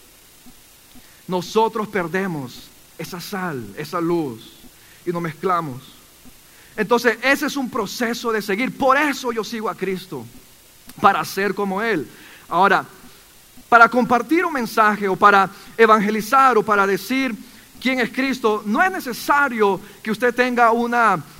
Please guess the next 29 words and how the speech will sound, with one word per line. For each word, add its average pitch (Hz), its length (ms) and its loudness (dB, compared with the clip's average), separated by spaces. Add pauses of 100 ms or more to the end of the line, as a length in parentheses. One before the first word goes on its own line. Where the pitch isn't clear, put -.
(120)
eh, 214 180 2
un 240 180 0
degree 233 500 -2
en 196 120 -4
teología, 208 500 0
no 254 80 0
es 294 80 -2
necesario 262 580 -2
que 220 80 -10
usted 233 240 -4
sepa 233 420 -2 (240)
tantas 254 420 -2
cosas, 165 440 -4 (240)
no 226 140 2
es 294 160 0
importante 254 720 0
que 185 100 -10
usted 196 240 -4
sea 202 160 -4
un 196 80 -6
experto. 185 380 -4
Miren, 269 240 -4
Primera 226 440 -2 (280)
de 202 120 2
Corintios 208 540 -2
uno, 214 180 -2
veintisiete, 202 520 -6
veintinueve 190 340 -4
dice, 185 320 -4